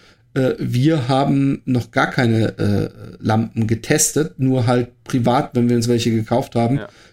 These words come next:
Speaker 1: Äh, du wirst da vielleicht noch mehr sagen können als ich zu,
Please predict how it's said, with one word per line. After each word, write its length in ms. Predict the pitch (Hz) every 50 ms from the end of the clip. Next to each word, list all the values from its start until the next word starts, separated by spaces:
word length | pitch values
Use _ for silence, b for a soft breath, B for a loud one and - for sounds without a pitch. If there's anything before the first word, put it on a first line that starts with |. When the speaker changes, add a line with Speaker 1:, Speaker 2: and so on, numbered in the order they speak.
| B _ -
Speaker 1:
Äh, 160 | 131 123 117
du 180 | 110 123 127
wirst 220 | 135 143 135 - -
da 80 | 127
vielleicht 240 | 123 - 127 120 117
noch 100 | - 110
mehr 180 | 120 120 120 127
sagen 340 | 120 123 117 120 120 120 120
können 260 | 113 - 123 120 120 -
als 240 | - 113 113 -
ich 200 | - - 120 - -
zu, 260 | - 131 131 147 B